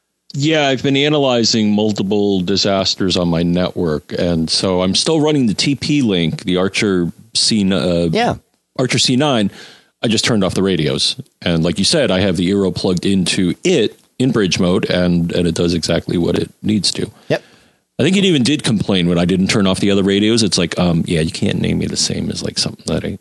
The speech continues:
Speaker 1: I can already see." And I'm like,
Speaker 2: Oh.
Speaker 1: "Oops, sorry about that." <laughs>
Speaker 2: Really? Oh, I didn't realize the Eero was smart enough to, to catch that.
Speaker 1: <clears throat>
Speaker 2: Oh, that's smart. Huh. Very cool.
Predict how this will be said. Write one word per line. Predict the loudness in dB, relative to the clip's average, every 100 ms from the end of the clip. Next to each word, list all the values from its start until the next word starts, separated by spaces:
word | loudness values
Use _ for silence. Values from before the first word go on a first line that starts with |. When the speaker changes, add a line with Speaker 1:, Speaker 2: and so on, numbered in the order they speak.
| -10
Speaker 1:
I |
can | -6 -4
already | -4 -2
see." | -2 0 0
And | 0
I'm | 0
like, | 0
Speaker 2:
Oh. | 0 -2
Speaker 1:
"Oops, | -2
sorry | 0 0 0 0 -2
about | -2 -4
that." | -4 -4 -4 -2
<laughs> |
Speaker 2:
Really? | 0 0 0 0 0
Oh, | 0
I | 0 0
didn't | 0 0
realize | 0 0 0
the | -2
Eero | -2 0 0
was | 0
smart | 0 0 0 2
enough | 0 0 -2
to, | -6 -8 _
to | -8
catch | -6 -4 -2 -2 -2
that. | 0 -2 -4 -6
Speaker 1:
<clears throat> |
Speaker 2:
Oh, | -4 0 0 0
that's | -2 -2
smart. | -2 -2 -4 -2 0 -2 -4 -6 -6 -8 _ _ _ _ -6
Huh. | -4 -2 0 0 0 -2 -10 _ _ _ _
Very | -4 -2 -2
cool. | -2 -4 -6